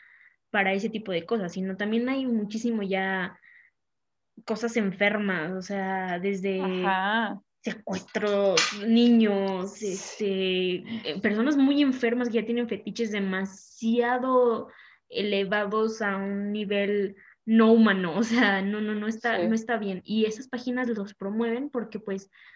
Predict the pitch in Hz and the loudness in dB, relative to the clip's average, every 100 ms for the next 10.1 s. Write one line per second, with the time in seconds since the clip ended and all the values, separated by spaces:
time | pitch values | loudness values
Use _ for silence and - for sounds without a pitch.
0 | - 226 269 339 320 302 370 349 254 220 | -8 0 2 4 6 6 4 2 2 2
1 | 208 202 220 208 214 214 214 269 294 262 | 0 0 0 0 -2 -2 0 0 2 0
2 | 254 277 285 349 330 226 196 214 202 202 | 0 0 0 0 0 -2 -4 -4 -2 -2
3 | 196 180 190 185 170 180 _ 233 - 196 | -4 -8 -8 -8 -8 -10 _ -20 -8 0
4 | 196 - 185 180 190 _ _ _ _ - | 0 0 -6 -6 -8 _ _ _ _ -20
5 | - _ _ - 262 240 214 226 233 214 | -20 _ _ 0 4 8 10 8 8 6
6 | 196 202 208 190 170 165 165 170 185 190 | 6 4 2 4 4 4 0 -4 -6 -10
7 | 190 - 185 180 - - 208 202 202 196 | -6 -2 -2 -4 -12 -6 -4 -2 -2 -2
8 | _ - 196 196 196 226 214 202 196 190 | _ -10 -2 -2 0 0 2 4 4 6
9 | 196 196 196 208 214 - 180 180 185 - | 2 -2 2 4 4 4 6 6 4 0
10 | - | -4